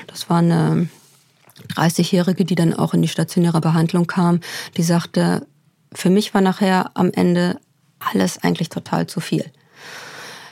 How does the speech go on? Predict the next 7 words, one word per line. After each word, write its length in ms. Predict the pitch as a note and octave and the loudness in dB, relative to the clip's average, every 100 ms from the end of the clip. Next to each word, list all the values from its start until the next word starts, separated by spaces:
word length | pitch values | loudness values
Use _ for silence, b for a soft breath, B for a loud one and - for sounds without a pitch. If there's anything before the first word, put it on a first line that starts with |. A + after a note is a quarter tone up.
| B B - | B B -6
Ich 160 | - | -6
konnte 580 | - G3+ G#3 G#3 G#3 G3+ - | 2 2 4 4 2 0 0
noch 200 | F#3 G3 | 2 2
nicht 220 | G3+ - | 2 2
mal 260 | G3+ G3 | 2 4
mehr 360 | F#3+ F#3 F#3+ F#3+ | 4 4 4 4
mir 600 | F#3+ F3+ F3+ F3+ F3+ - | 4 4 2 2 0 -2